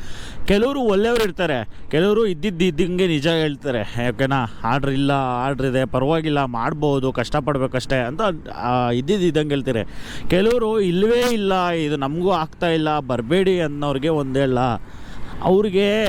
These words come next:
ಅಂದ್ರೆ ಅವ್ರ ಮೆಂಟಾಲಿಟಿ ಹೆಂಗಿರ್ತದೆ ಅಂದ್ರೆ ಅವ್ರ ಮಾತ್ರ ದುಡ್ಕೊಬೇಕು, ಅವರು, ಅವರು, ಅವ್ರಿಗೆ,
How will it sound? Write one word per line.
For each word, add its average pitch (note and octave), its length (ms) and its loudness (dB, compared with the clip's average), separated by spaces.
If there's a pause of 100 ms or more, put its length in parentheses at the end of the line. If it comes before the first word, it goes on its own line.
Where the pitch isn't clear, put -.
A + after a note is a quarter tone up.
(160)
ಅಂದ್ರೆ E3+ 340 -2
ಅವ್ರ G3 200 2
ಮೆಂಟಾಲಿಟಿ G3 560 0
ಹೆಂಗಿರ್ತದೆ G#3 540 0
ಅಂದ್ರೆ F3+ 240 0
ಅವ್ರ F3 320 2
ಮಾತ್ರ F#3 320 0
ದುಡ್ಕೊಬೇಕು, F3 720 0
ಅವರು, E3+ 300 2 (260)
ಅವರು, E3+ 300 2 (200)
ಅವ್ರಿಗೆ, E3+ 420 0